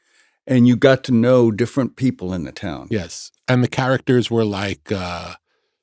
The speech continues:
Speaker 2: Sun, I can't remember her name, that one character's name was Sun,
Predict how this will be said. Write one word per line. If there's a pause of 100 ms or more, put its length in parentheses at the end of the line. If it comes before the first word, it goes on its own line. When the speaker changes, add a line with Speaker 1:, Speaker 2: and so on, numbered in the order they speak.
(260)
Speaker 2:
Sun,
I
can't
remember
her
name,
that
one
character's
name
was
Sun,